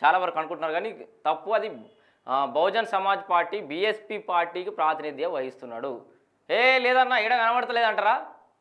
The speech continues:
కనబడకుండానే జాగ్రత్త పడుతుండు. ఇగో అ-, అదే అసలు ముచ్చటనే కాదు.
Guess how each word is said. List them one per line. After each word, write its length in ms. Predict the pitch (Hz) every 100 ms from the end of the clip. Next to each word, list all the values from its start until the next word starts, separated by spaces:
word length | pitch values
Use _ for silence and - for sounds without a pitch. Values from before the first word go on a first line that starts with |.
| _ _ _
కనబడకుండానే 600 | 135 170 175 170 156 165
జాగ్రత్త 340 | 151 147 143 135
పడుతుండు. 400 | 123 113 107 101
ఇగో 180 | 151 147
అ-, 200 | 135 -
అదే 180 | 135 190
అసలు 260 | 156 202
ముచ్చటనే 400 | 190 180 165 175
కాదు. 240 | 190 127